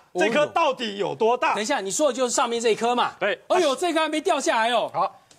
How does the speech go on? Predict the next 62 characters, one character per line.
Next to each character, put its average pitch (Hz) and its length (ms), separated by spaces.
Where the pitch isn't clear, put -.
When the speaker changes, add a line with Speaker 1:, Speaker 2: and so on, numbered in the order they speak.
Speaker 2:
咚 226 180
咚 226 160
咚 208 140
咚 190 160
咚 170 140
咚 156 120
咚， 131 220
是 233 140
砸 202 160
到 233 100
麦 240 100
当 233 200
劳 208 140
呢？ 233 200
Speaker 1:
啊。 240 260
Speaker 2:
还 165 120
是 226 120
砸 208 120
到 247 140
碧 247 140
沙 247 160
渔 226 120
港 170 220
呢？ 202 140
Speaker 1:
啊。 254 200
Speaker 2:
还 190 100
是 240 120
旁 185 180
边 254 100
的 247 80
民 214 220
宅 190 220
呢？ 214 200
Speaker 1:
啊。 254 220
Speaker 2:
Who 359 160
Speaker 1:
所 381 120
以， 311 40
Speaker 2:
knows？ 302 280
Speaker 1:
所 - 360
以 392 40
你 302 100
说 381 140
这 381 120
石 311 160
头 311 80
掉 349 180
下 302 120
来 285 60
有 240 60
好 294 200
几 370 140
种 277 140
不 349 120
同 277 160
的 294 80
路 330 160
径 277 160
可 196 160
能 233 140
会 294 120
行 233 220
进， 269 240